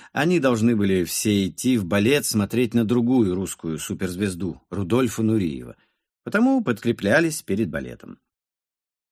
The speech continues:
После балета они должны были все идти в ресторан. Линда, я знал, зарезервировала стол. Она тоже была приглашена самим Гэтсби как пара Джону Барту, чтобы нейтрализовать его.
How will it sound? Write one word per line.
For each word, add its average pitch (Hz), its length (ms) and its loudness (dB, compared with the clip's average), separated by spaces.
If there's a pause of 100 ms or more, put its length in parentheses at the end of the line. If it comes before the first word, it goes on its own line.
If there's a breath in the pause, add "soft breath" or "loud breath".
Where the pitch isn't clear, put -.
(220 soft breath)
После 135 400 2
балета 117 540 2
они 117 280 0
должны 120 360 2
были 117 200 4
все 120 320 4
идти 120 260 0
в 107 40 2
ресторан. 110 680 0 (220 loud breath)
Линда, 160 360 0
я 110 160 4
знал, 107 220 2
зарезервировала 117 800 2
стол. 104 500 0 (200 soft breath)
Она 92 220 -4
тоже 80 280 -6
была 107 200 0
приглашена 123 560 0
самим 120 340 2
Гэтсби 113 360 2
как 117 280 -4 (140)
пара 127 400 2
Джону 110 400 0
Барту, 92 380 -2
чтобы 110 380 -4
нейтрализовать 117 920 -2
его. 58 240 -14